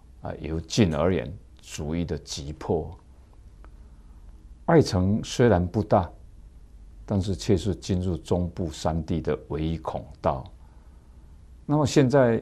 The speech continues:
已经落入以色列民的手中了，所以约书亚就能够从这里啊，挥军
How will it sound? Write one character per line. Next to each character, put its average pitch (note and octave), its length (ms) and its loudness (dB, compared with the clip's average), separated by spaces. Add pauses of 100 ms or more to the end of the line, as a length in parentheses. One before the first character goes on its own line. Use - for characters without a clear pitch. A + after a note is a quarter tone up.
已 F#2 120 0
经 A2+ 260 4
落 A#2 180 6
入 A2 140 2
以 D#2+ 160 -2
色 G#2+ 220 2
列 G2+ 120 4
民 D#2+ 240 0
的 D#2 120 -2
手 C2+ 300 -4
中 F2+ 280 0
了， F#2 180 -6 (720)
所 F#2+ 160 -4
以 F#2 80 0
约 G2 140 4
书 G2 220 -2
亚 D2+ 120 0
就 G2 160 -2
能 E2 160 -2
够 F2+ 100 0
从 D#2+ 300 -4
这 G2 180 2
里 C#2 240 -4 (500)
啊， C2+ 280 -12
挥 F2+ 180 2
军 F2 320 -2